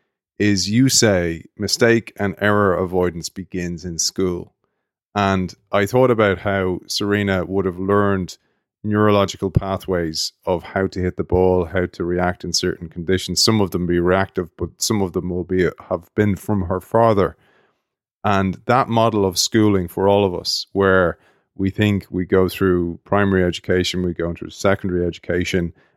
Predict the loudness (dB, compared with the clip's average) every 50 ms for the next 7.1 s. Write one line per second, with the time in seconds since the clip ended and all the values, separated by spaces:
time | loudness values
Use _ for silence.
0 | _ _ -2 0 2 4 4 4 4 2 2 2 0 -2 -4 -6 -8 _ _ _
1 | 2 2 2 2 0 0 -2 -2 -2 0 0 0 0 0 0 0 0 0 0 -2
2 | -2 -2 0 0 0 0 -2 -2 -2 -6 -4 0 0 2 2 2 0 -2 -6 -8
3 | -12 _ _ _ _ _ _ _ _ _ _ _ 0 0 2 2 0 0 0 -2
4 | -4 -2 0 0 2 2 2 0 -2 -2 -2 -2 -4 -6 -8 -10 -10 -10 -8 -6
5 | -4 -4 -6 -8 -12 -20 -12 _ -8 -8 -4 -2 0 0 2 0 0 -2 -2 -4
6 | -4 -2 -2 -2 -4 -6 -6 -6 -6 -4 -6 -6 -10 -12 -14 -8 -2 0 2 2
7 | 2 0